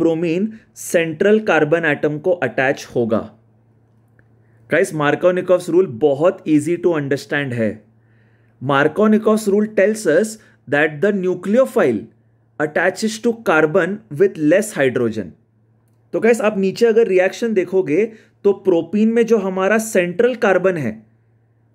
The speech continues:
उसके पास less number of hydrogen है। इसका मतलब जब आप इसका रिएक्शन करवाओगे एच बी आर के साथ,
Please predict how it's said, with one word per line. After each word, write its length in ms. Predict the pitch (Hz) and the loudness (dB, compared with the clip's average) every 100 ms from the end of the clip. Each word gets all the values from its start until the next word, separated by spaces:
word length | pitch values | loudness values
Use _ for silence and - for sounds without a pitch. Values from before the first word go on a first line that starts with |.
| - | -8
उसके 320 | 160 - 220 | -8 0 0
पास 300 | 220 214 220 | 2 0 0
less 280 | 185 185 226 214 | 2 2 2 2
number 280 | 214 208 214 | 2 4 2
of 100 | 214 | 2
hydrogen 500 | 175 156 156 143 151 | 0 2 4 2 0
है। 180 | 120 104 - _ - | -4 -8 -12 _ -10
इसका 280 | - - 202 | -8 -4 -2
मतलब 380 | 196 185 208 160 | -2 -2 -2 0
जब 200 | 175 175 | 2 2
आप 140 | 202 | 2
इसका 240 | 196 - 220 | 0 0 0
रिएक्शन 540 | 175 165 180 - 220 | 4 2 2 0 0
करवाओगे 480 | 220 170 165 180 185 220 | 2 2 2 2 2 0
एच 200 | 156 160 | -2 -2
बी 160 | 151 202 | -2 0
आर 160 | 214 | 2
के 140 | 214 214 | 2 0
साथ, 280 | 190 156 | 0 -2